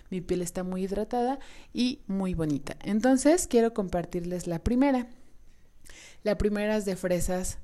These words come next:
y yogur griego, ideal para pieles grasas o pieles con acné. Tiene muchísimas vitaminas, reducen las ojeras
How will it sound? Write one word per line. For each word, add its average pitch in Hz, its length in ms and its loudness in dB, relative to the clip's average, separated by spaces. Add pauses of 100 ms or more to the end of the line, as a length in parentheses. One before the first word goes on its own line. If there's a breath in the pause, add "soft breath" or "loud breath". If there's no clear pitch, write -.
(120)
y 170 120 -4
yogur 160 340 2
griego, 147 400 0 (380 loud breath)
ideal 180 360 2
para 175 280 -4
pieles 160 320 -4
grasas 180 580 -4 (140)
o 165 160 2
pieles 170 760 -2
con 160 180 -2
acné. 170 360 -2 (1000 loud breath)
Tiene 202 200 0
muchísimas 202 540 0
vitaminas, 185 680 2
reducen 170 380 -4
las 160 200 4
ojeras 180 600 0